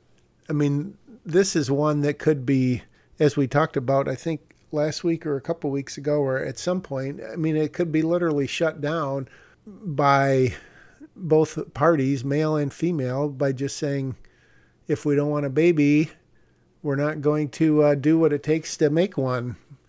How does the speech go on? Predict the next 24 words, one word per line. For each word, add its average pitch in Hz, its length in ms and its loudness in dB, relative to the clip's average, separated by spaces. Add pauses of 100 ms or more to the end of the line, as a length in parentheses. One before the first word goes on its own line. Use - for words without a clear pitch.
(260)
It's 170 200 0
like 175 160 4
they 202 140 6
don't 262 180 2
even 175 320 2
bring 185 280 2
that 180 180 4
into 147 420 0
consideration. 147 1040 -2
It's 151 240 -8
not 175 200 2
even 151 260 2
something 151 460 -4
that 139 180 -2
they 147 140 0
could 143 200 -4
even 135 280 -4
fathom 131 520 -4
of, 120 180 -12
"Oh, 165 320 0
well, 147 360 -6
we'll 151 180 -4
just 147 340 -8
abstain." 127 680 -14